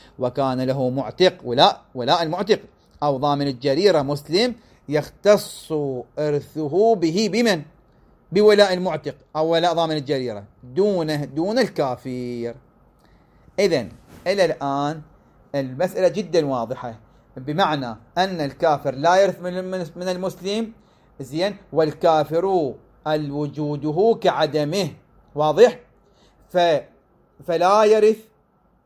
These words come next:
ووجوده كعدمه، فمع وجود أحد من الطبقة الأولى تكون الإرث إليه، إذا ماكو نروح للثانية، إذا ماكو نروح للثالثة،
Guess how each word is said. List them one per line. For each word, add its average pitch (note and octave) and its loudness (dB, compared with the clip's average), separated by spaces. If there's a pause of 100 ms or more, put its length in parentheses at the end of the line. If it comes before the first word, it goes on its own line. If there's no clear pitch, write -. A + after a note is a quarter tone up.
ووجوده D3+ 0
كعدمه، G3+ -2 (300)
فمع D#3+ -2
وجود D#3 -2
أحد E3+ 2
من G3 -2
الطبقة G3+ 0
الأولى G#3 2
تكون G3+ -4
الإرث G3 -4
إليه، A#3 -2 (300)
إذا D#3+ 0
ماكو G3 0
نروح G3+ 0
للثانية، G#3+ -2
إذا D3+ -2
ماكو F3 -2
نروح G3+ 0
للثالثة، G#3 2